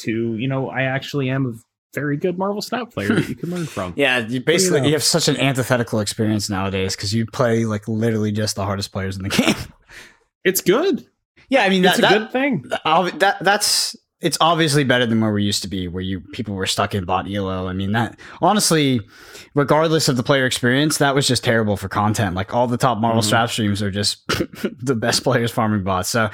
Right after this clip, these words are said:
Speaker 2: I remember I
Speaker 1: It gets, it gets, one thing that I see sometimes is people were like, "Oh, Cam, you loved it when you were just farming bots." And I gotta tell you,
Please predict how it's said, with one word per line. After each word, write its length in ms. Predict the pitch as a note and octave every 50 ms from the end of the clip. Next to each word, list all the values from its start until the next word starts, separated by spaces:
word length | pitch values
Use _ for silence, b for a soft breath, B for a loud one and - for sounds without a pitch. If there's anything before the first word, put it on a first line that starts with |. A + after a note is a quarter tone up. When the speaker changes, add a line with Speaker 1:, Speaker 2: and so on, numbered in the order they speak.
| B B B B
Speaker 2:
I 100 | F#3 G3+
remember 240 | A#3 A3+ A3 G#3 G3
I 60 | F#3 G3+
Speaker 1:
It 100 | E3+ C#3+
gets, 220 | A#3+ C#4 - -
it 180 | F3+ G#3 G3 -
gets, 280 | C4 D4 - - - _ _ -
one 260 | - D#3 F#3+ A#3 A#3+
thing 120 | C4 B3 G#3
that 100 | F#3 E3
I 60 | D#3 C#3
see 160 | - D3+ C#3+
sometimes 420 | - C#3+ C3 - C3 A#2+ A2+ G2 A2
is 100 | G#2+ -
people 260 | - A#2+ G2+ A2 A2
were 140 | A2 A2 A2
like, 360 | A2 G#2+ G#2 G2+ - - _ _ _ _ _ _ _ _ _ _ _ _ -
"Oh, 120 | A#2+ A#2+
Cam, 380 | A#2+ - D3 C#3 C3 B2+ A#2+ A#2+
you 160 | B2 B2 A2
loved 240 | A#2 C3 B2+ A2 G#2
it 100 | A2 F2
when 120 | G2+ G2+ G#2
you 100 | G#2 G2
were 100 | G2 F#2
just 200 | G#2 G2+ - -
farming 320 | A2 G2+ G2 G2 F#2+ G2
bots." 400 | F2+ F#2 F2+ F2+ F2 - - - - -
And 100 | A2 A2+
I 80 | A#2 C3
gotta 180 | B2+ A#2+ A#2 A2
tell 220 | - - A2+ G#2
you, 260 | G2+ G2 F#2 - -